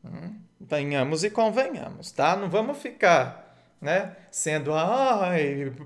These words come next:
puritaninho aqui, não. Não é verdade? Você vê tesão em tudo. Então, você começa a ver graça em,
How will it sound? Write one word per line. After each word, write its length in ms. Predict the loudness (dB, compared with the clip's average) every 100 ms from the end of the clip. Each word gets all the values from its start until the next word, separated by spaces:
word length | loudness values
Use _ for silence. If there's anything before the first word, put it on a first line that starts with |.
| -4
puritaninho 840 | -2 -2 0 0 0 -2 -2 -2
aqui, 220 | -2 -4
não. 280 | -6 -6 -8 -18 -20 _ -6
Não 160 | 2
é 80 | 2
verdade? 680 | 4 2 6 6 6 2 -12 -20 _ _ _ _ _ _ _ _ -20 -14
Você 200 | -2 0
vê 180 | 2
tesão 460 | 2 2 0 0 -2
em 120 | -4
tudo. 420 | -4 0 0 -2 -16 -20 _ _ -20 -16
Então, 260 | -10 -2 -2
você 120 | -2
começa 360 | -4 -2 0 0
a 40 |
ver 140 | 2
graça 400 | 2 6 4 4
em, 80 | -4